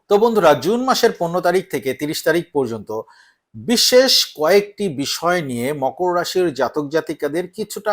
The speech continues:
হতাশ হতে হবে। অর্থাৎ আপনার ভিতরে কিছুটা ডিসঅ্যাপয়েন্টমেন্ট থাকবে, কোনো কিছু করেছেন তার রেজাল্টটা, আহ, সঠিক মতো আসছে না, অথবা, আহ, রেজাল্ট ঠিকই পেয়েছেন কিন্তু একটু দেরি করে পেয়েছেন, কারণ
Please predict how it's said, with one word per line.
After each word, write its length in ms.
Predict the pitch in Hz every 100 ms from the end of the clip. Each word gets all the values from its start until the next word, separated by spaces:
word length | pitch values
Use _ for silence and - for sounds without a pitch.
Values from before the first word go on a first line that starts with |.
| 180
হতাশ 340 | 135 - 180 - - -
হতে 220 | - 131 131
হবে। 220 | 90 87 _ - - -
অর্থাৎ 440 | 165 196 180 147 190 - - -
আপনার 320 | 160 - 214
ভিতরে 280 | 190 196 196
কিছুটা 380 | 202 185 185 196
ডিসঅ্যাপয়েন্টমেন্ট 800 | 147 165 190 180 165 147 139 131
থাকবে, 260 | 120 107 113 113 -
কোনো 200 | 175 185
কিছু 220 | - -
করেছেন 500 | 165 175 190 - 214 190 -
তার 220 | 165 160 156 - _ -
রেজাল্টটা, 560 | 156 175 202 180 147 135
আহ, 600 | 117 - - - 139 135
সঠিক 340 | 131 - 147 143
মতো 160 | 147 143
আসছে 380 | 131 135 - 143
না, 120 | 120 110 - _ _
অথবা, 360 | 185 185 185 165
আহ, 520 | 160 - - _ 156 160
রেজাল্ট 360 | 190 196 220 226
ঠিকই 260 | 220 202 226
পেয়েছেন 560 | 196 202 214 208 214 196 151
কিন্তু 360 | 190 180 196 185 -
একটু 160 | 196 190
দেরি 280 | 147 165 180
করে 240 | 180 170
পেয়েছেন, 560 | 165 151 143 - 135 131 - - - _ -
কারণ 260 | 233 226